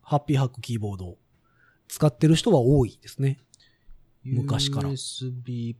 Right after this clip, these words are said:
Speaker 2: ポート付き。あー、なるほどね。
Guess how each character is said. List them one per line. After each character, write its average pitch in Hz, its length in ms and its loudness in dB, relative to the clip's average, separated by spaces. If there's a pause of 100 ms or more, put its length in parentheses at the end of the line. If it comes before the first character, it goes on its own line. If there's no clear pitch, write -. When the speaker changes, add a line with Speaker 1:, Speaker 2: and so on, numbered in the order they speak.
(160)
Speaker 2:
ポ 110 320 -8
ー 101 60 -12 (140)
ト 98 120 -12
付 - 400 -20
き。 - 240 -14 (260)
あ 98 540 -4
ー、 - 20 -8
な 92 140 -6
る 92 60 -6
ほ 87 120 -10
ど 92 80 -8
ね。 160 380 0